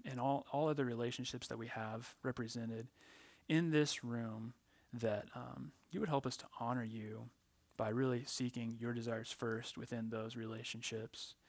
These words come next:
that, um, you would help us to do that even though it's very hard, and you would help us to remember to do that in the times when we need it. I also pray that you would help us to be quick to seek and to extend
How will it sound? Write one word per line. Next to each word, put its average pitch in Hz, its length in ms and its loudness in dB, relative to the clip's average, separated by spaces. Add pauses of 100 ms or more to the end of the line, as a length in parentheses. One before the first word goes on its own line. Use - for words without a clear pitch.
(360)
that, 110 260 0
um, 113 400 -6 (560)
you 185 100 4
would 202 80 8
help 147 160 8
us 147 100 -4
to 135 60 -6
do 127 140 6
that 120 120 6
even 131 160 4
though 123 80 4
it's 107 120 -6
very 120 260 2
hard, 117 480 -4 (220)
and - 80 -2
you 127 60 4
would 123 60 0
help 131 160 2
us 127 100 -2
to - 120 -6
remember 139 320 4
to 117 140 -2
do 113 180 -2
that 110 320 0
in 139 60 -6
the 131 80 -4
times 120 300 -2
when 123 80 0
we 117 100 0
need 117 200 -4
it. 113 180 -2 (440)
I 175 60 10
also 165 180 10
pray 156 180 10
that 147 60 8
you 135 80 8
would 131 80 4
help 127 240 4
us 123 300 4
to - 100 -12
be 120 80 -2
quick - 380 -2
to - 100 -6
seek 113 340 0
and 131 180 -10
to 110 360 -4
extend 117 520 -4